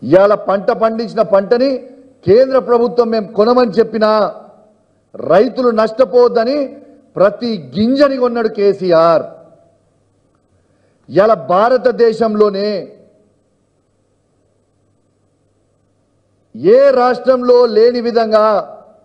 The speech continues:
లక్ష అరవై వేల గవర్నమెంట్ ఉద్యోగాల రిక్రూట్‌మెంట్ చేసిన వ్యక్తి, ఏకైక వ్యక్తి అది కేసీఆర్.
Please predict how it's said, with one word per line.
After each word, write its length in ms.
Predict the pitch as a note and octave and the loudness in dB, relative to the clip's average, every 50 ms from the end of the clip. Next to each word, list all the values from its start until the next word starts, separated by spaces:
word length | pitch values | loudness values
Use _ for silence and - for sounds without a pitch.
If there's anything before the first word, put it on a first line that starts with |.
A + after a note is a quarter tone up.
| _ _ _ _ _ _ _ _ _ _ - - | _ _ _ _ _ _ _ _ _ _ -20 -14
లక్ష 560 | G#2 G#2+ B2+ D#3 F#3+ G3+ G3 - - - A3+ | -10 -4 0 0 0 0 -2 -6 -6 0 0
అరవై 520 | A3+ A3 G#3+ G3+ G3+ G3+ G3 G#3 G3+ F#3+ | 2 2 2 2 0 0 0 0 0 2
వేల 300 | F3+ F#3 G3 G#3 G#3 G#3 F#3+ F3 D3+ - - - - - - - A2+ | 2 2 2 2 2 2 0 0 -2 -6 -12 -20 -20 -20 -12 -4 0
గవర్నమెంట్ 480 | C#3+ E3 F3+ F#3 G3 F#3+ F#3+ F3 - D#3+ | 2 2 2 2 -2 -4 -6 -6 -6 -8
ఉద్యోగాల 540 | D#3 C#3+ C3+ E3+ F3+ F3+ E3 E3+ E3 D#3+ | -8 -4 -2 0 0 2 2 2 2 0
రిక్రూట్‌మెంట్ 640 | D3 C3+ C#3 C#3 - E3 E3 - - D#3 D3+ C#3 B2 | 0 -2 -4 -8 -8 -12 -12 -10 -8 -8 -8 -8 -6
చేసిన 260 | C3+ C#3 B2+ - C#3+ | -6 -6 -6 -4 -6
వ్యక్తి, 340 | B2+ A#2 B2+ B2 - - D#3 C#3 B2 C3+ | -4 -4 -4 -6 -6 -6 -6 -2 0 2
ఏకైక 300 | E3 F3+ E3+ A#3+ A3+ F#3 G3+ | 2 4 2 2 0 0 -2
వ్యక్తి 400 | F3 E3 E3 - - - E3 E3+ D#3+ C3+ - - - - _ _ _ _ _ _ _ _ _ _ - | -2 -2 -4 -6 -6 -8 -6 -6 -6 -8 -10 -14 -20 -20 _ _ _ _ _ _ _ _ _ _ -6
అది 160 | A#2 C3 C#3 | -6 -6 -6
కేసీఆర్. 800 | B2 - - C#3 D3 C#3 C#3+ - C3 A#2+ A#2 A#2+ B2+ C3 B2 - | -8 -6 -2 -2 -2 -2 -2 -2 0 2 2 4 4 2 2 0